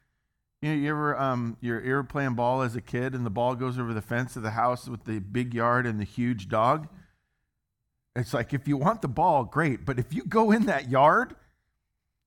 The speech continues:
who you didn't deal with? The big dog, <laughs> right? So don't, don't be surprised when you pick a fight that you can't win. Paul's kinda saying, like, "Look, there's maybe more going on than we understand,"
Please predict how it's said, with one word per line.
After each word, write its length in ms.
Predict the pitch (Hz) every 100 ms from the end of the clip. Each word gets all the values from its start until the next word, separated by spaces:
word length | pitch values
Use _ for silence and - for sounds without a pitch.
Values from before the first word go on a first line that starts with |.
| _
who 80 | 190
you 160 | 208 190
didn't 320 | 180 175 147
deal 200 | 190 160
with? 280 | 107 92 - _ _ _ _ _ _ _ _ _ _ _
The 80 | 147
big 220 | 160 156
dog, 420 | 180 170 135 110
<laughs> 40 | -
right? 180 | 160 143
So 320 | 185 165 135 - - -
don't, 340 | 170 214 226 - - _ -
don't 360 | 175 196 208 - _ _ _ _ _ -
be 140 | 175
surprised 840 | 175 147 - 165 165 135 120 104
when 260 | 110 127 135
you 140 | 135
pick 240 | 107 160 147
a 60 |
fight 400 | 127 147 147 131 - -
that 140 | 123
you 120 | 110 117
can't 320 | - 131 92
win. 380 | 120 117 82 78 -
Paul's 280 | - 127 131
kinda 240 | - 143 123
saying, 260 | 135 127
like, 240 | 123 110 135
"Look, 300 | 151 - - _ _ _
there's 160 | 117 156
maybe 240 | 175 160
more 240 | 135 139
going 320 | 117 127 120 117
on 240 | 127 120
than 180 | 113 110
we 120 | 117
understand," 680 | 117 107 - 117 117 90 82